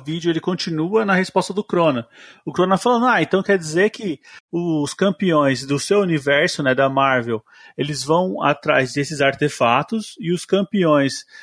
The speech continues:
da Liga da Justiça vão atrás dos outros artefatos. Quem, qual grupo achar primeiro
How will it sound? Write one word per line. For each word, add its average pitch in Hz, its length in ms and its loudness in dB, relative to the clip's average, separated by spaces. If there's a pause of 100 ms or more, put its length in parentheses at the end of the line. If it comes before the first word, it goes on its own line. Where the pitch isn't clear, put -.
(160)
da 143 120 4
Liga 160 300 2
da 156 120 4
Justiça 180 520 -2
vão 175 180 -2
atrás 175 460 2
dos 180 300 -4
outros 196 320 0
artefatos. 202 1000 0 (320)
Quem, 196 460 -2
qual 208 340 0
grupo 160 320 0
achar 151 280 0
primeiro 202 640 0